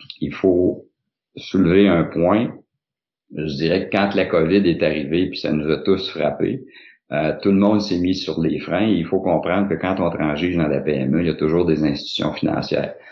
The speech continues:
Alors, vous avez lu probablement, puis écouté les, les journaux, les, les médias. Euh, les banques se sont mis sur les freins parce qu'ils essayaient de sauver, euh, les meubles avec leurs propres clients, fait des moratoires, et cetera, et cetera.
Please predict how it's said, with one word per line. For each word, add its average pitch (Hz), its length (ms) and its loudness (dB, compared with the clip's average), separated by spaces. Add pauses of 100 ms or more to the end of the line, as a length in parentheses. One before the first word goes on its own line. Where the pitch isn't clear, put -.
(300)
Alors, 73 420 2
vous 71 220 -6
avez 73 400 2
lu 80 180 2
probablement, 76 680 2
puis 71 320 -2
écouté 71 420 -2
les, 67 540 0 (120)
les 67 180 0
journaux, 69 440 -2
les, - 380 -4 (640)
les 73 140 2
médias. 80 560 4 (340)
Euh, 76 200 2
les 82 200 4
banques 95 440 0
se - 240 -2
sont 80 240 0
mis 87 120 4
sur 82 200 0
les 78 180 4
freins 85 320 0
parce 87 220 -2
qu'ils - 100 -2
essayaient 78 400 2
de 71 160 2
sauver, 80 680 2
euh, 71 160 2
les 73 200 0
meubles 78 320 0
avec 71 260 -2
leurs 71 160 -2
propres 76 320 0
clients, 78 400 -2
fait 76 100 0
des 73 120 0
moratoires, 73 420 0
et 73 60 -2
cetera, 76 400 0
et - 40 -6
cetera. 104 360 -2